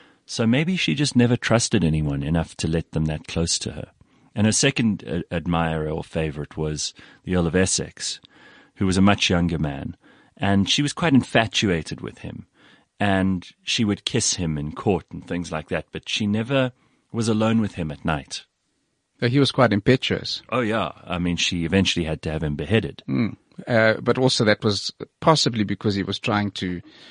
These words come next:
Speaker 2: rise up against her in some way.
Speaker 1: No, no,
Speaker 2: But
Speaker 1: in very obvious ways. He actually caused a, a civil disobedience and led troops to the palace to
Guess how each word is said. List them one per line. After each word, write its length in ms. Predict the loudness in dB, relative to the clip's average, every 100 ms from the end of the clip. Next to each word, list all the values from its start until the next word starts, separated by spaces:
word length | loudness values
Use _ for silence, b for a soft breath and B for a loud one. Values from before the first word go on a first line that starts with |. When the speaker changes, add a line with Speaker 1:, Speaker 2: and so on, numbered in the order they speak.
| B
Speaker 2:
rise 380 | 2 6 6 6
up 220 | 2 2
against 420 | 0 2 2 2
her 60 | 2
in 120 | 2
some 280 | 0 0 0
way. 400 | 0 -2 -2 -6 B 2
Speaker 1:
No, 180 | 6
no, 80 | 6
Speaker 2:
But 60 | 6
Speaker 1:
in 80 | 4
very 240 | 4 4
obvious 440 | 4 2 2 -2 -2
ways. 260 | -4 -4
He 220 | -6 -6 -8
actually 340 | -10 -8 -8
caused 480 | -6 -2 0 -2 -4
a, 300 | -6 -6 -10 -12
a 140 | -16 -14 -10
civil 480 | -2 -2 0 -4 -4
disobedience 840 | -4 -2 -2 0 0 0 -2 -4
and 220 | -4 -4
led 380 | 0 2 2 2
troops 400 | 2 2 2 -4
to 120 | -4
the 120 | -6
palace 480 | -2 0 0 -2 -6
to 220 | -8 -10